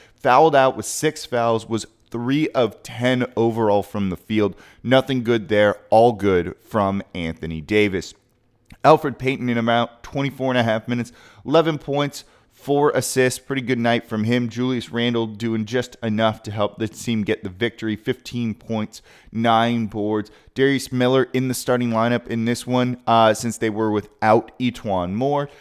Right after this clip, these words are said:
He had seven points. The other story, other than the real good defensive effort from the Pelicans in this one and everything they did there, is gotta be the play of some of the reserves. You saw some very strong minutes from Jahlil Okafor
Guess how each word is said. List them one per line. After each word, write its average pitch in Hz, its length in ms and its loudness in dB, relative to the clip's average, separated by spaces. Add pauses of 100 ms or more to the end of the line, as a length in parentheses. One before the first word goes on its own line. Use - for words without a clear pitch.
(120)
He 151 180 2
had 131 220 2
seven 113 580 -2
points. - 480 -8 (320)
The 160 160 2
other 262 260 0
story, 147 440 2
other 143 180 2
than 139 180 -2
the 120 80 2
real 123 260 0
good 117 300 -2
defensive 110 440 -6
effort 101 320 -2
from 104 220 -2
the 101 80 -2
Pelicans 101 580 -4
in 95 120 -4
this 95 200 -6
one 95 260 -6
and 101 180 -8
everything 95 340 -8
they 90 140 -6
did 82 340 -6
there, 90 300 0 (260)
is 123 140 -2
gotta 160 260 6
be 147 120 0
the 123 100 -2
play 127 220 -2
of 110 120 -4
some 117 240 -4
of 107 60 0
the 104 80 0
reserves. 95 480 -4
You 147 100 -4
saw 196 240 0
some 90 300 -6
very 98 440 -2
strong 113 560 -2
minutes 117 360 0
from 98 400 -2
Jahlil 92 560 0
Okafor 113 600 -2